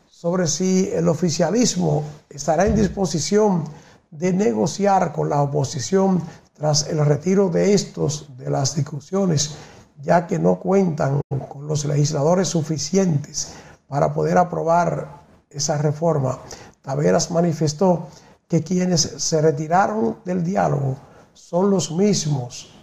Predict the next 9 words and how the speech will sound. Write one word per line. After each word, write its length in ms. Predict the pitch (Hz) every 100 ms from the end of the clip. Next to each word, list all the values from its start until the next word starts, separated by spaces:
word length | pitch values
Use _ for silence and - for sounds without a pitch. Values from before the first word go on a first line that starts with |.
| _
que 100 | 143
modificaron 760 | 139 143 139 143 131 - 175 175
la 180 | 147 151
Carta 380 | 156 170 165
Magna 600 | 143 160 170 147 143 131
con 200 | - 135
fines 380 | 127 156 165 147
políticos, 1040 | - 139 147 175 147 - - 117 - - _
además 640 | 147 143 139 151 165 -